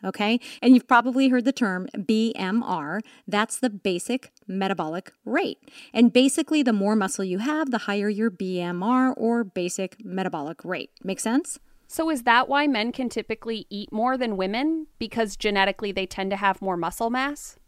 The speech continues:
Speaker 1: Yeah, that's exactly right. Their muscle mass is doing the work, okay? So men biologically have more muscle mass than women, which means their metabolism's working to burn more fuel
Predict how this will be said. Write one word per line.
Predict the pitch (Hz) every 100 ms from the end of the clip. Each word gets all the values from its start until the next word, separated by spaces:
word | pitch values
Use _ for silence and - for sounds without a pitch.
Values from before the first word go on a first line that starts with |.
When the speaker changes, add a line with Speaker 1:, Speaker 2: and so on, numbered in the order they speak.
| -
Speaker 1:
Yeah, | 302 302
that's | 196 226
exactly | 190 208 220
right. | 226 294 -
Their | 233 262 302
muscle | 285 262 - 277
mass | 160 160 -
is | 208
doing | 190 190 202
the | 262
work, | 175 - -
okay? | 175 214 214
So | 254 233
men | 247 277 220 226
biologically | 170 190 190 190 220 226 202
have | 233 214
more | 233 262
muscle | 190 - 196 208
mass | 180 180 -
than | 240 240
women, | 175 170 208 262 - -
which | 254 -
means | 247 240 240
their | 202 208
metabolism's | 208 208 190 - 381 453 190 160 175 208 - - - _ -
working | 208 202 - 262
to | -
burn | 233 196 190 180 202 -
more | 196 190 190
fuel | - 349 302 220